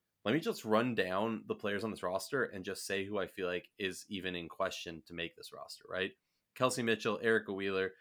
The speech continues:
Tori Vivians, Emma Cannon, Emily Angsler, Nalissa Smith, Lexi Hall, Queen Egbo,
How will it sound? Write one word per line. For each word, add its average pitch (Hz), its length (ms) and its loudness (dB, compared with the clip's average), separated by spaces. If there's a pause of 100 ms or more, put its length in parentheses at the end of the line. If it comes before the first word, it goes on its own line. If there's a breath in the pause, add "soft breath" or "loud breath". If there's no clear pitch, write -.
(340 soft breath)
Tori 117 220 8
Vivians, 95 600 -2 (340 soft breath)
Emma 120 180 6
Cannon, 95 540 0 (320)
Emily 110 380 4
Angsler, 98 400 -2
Nalissa 104 320 -2
Smith, 92 420 0 (300)
Lexi 104 340 0
Hall, 87 340 -2 (440)
Queen 113 200 2
Egbo, 82 340 0